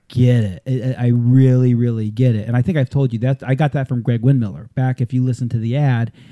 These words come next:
one of the things that I, I taught the other day in a Canopy course was from a buddy. Continue to get that education.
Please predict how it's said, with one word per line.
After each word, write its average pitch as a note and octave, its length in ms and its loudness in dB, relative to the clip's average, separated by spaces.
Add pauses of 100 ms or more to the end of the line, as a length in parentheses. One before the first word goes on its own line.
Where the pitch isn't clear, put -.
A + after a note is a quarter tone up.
(320)
one C3+ 340 4
of C3+ 80 4
the C3 100 4
things B2 560 0
that A#2+ 300 -2
I, A#2 400 -4
I A#2 120 -2
taught A#2+ 260 -6
the B2 140 2
other A#2 160 2
day A#2+ 160 0
in B2+ 100 0
a A#2 60 -2
Canopy C#3+ 400 -2
course A#2+ 320 -2
was B2 160 0
from B2 340 -4
a C3 160 2
buddy. A#2 420 -2
Continue C#3 520 -2
to - 20 -2
get C3+ 120 -2
that A2+ 120 -6
education. A2 640 -12